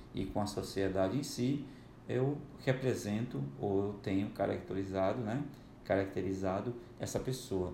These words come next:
esse ser que todo mundo olha e pode ter uma ideia do que eu represento.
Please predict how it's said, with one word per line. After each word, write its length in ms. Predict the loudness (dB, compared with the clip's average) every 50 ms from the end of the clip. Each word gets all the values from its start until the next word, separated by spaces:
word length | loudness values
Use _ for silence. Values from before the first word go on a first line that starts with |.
| -4
esse 220 | -6 -6 -6 -6 -8
ser 300 | -6 -4 -4 -4 -4 -4
que 100 | -6 -6
todo 280 | -2 0 0 0 0
mundo 260 | -2 -2 0 0 2 4
olha 360 | 4 4 4 4 2 0 -2 -2 -6 -10 -14 -16 -18 -18 -10 -2
e 80 | 0 0
pode 380 | 0 2 2 2 2 0 -2 -2
ter 160 | -2 -2 0
uma 120 | 0 0
ideia 380 | 0 0 2 2 2 2 0 -2 -4 -8 -14 -18 -18 -18 -18 -18 -16 -10 -6
do 160 | -6 -4 -4
que 100 | -2 -4
eu 80 | -2
represento. 680 | -2 -4 -4 -4 -4 -4 -4 -6 -8 -10 -12 -14 -16